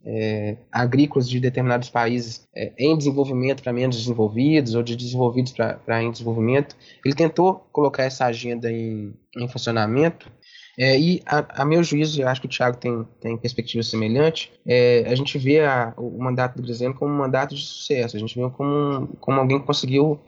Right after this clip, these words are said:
é, introduzir determinadas práticas e concepções políticas dentro da fao que não, não, não são comuns, é, ou não são a prática tradicional nas instituições que estão debaixo daquele, é, guarda-chuva de instituições surgidas lá em, em Bretton Woods.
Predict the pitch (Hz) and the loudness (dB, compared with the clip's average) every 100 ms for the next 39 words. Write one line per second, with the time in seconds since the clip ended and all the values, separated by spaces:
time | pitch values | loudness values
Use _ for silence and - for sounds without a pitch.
0 | - 123 139 143 156 151 127 143 185 151 | -4 -2 0 2 2 2 2 2 2 0
1 | 131 131 123 123 - 120 120 123 - 117 | 0 0 0 0 0 0 0 0 -2 -4
2 | 110 117 127 123 - 120 - 113 120 - | -4 -6 -6 -6 -6 -8 -4 -4 -2 -2
3 | 110 117 117 104 104 120 139 - _ - | -2 -2 -2 -4 -2 0 0 -4 _ 0
4 | 151 143 135 156 165 147 160 165 160 147 | 0 0 2 4 4 4 4 4 2 2
5 | 139 151 - 165 - 165 143 156 175 - | 2 0 0 -4 0 0 2 0 -2 -6
6 | - _ 113 113 113 110 - 120 127 127 | -12 _ -4 -2 0 0 -2 -2 -2 -2
7 | 131 120 113 - - 113 120 117 - 120 | 0 0 -2 -8 -18 -8 -2 0 0 0
8 | - 127 117 - 117 110 123 143 123 120 | 0 -2 -4 -4 -2 2 2 2 2 -2
9 | 113 120 127 - 131 123 127 127 131 135 | -2 -4 -6 -8 -4 -2 -2 -2 -2 0
10 | 127 120 127 123 123 123 127 131 123 113 | 2 0 0 -2 -4 -2 -4 -2 -4 -6
11 | _ - 113 110 104 - 117 117 113 - | _ -8 -4 -2 -4 -2 0 2 0 0
12 | 120 127 127 - 127 - 123 127 - - | 0 0 -2 -4 -6 -2 -2 -2 -10 -8
13 | 135 110 120 123 110 107 113 123 120 120 | -4 0 2 2 2 2 2 2 0 -2
14 | 123 120 120 117 135 113 101 98 | -2 0 0 0 0 2 0 -2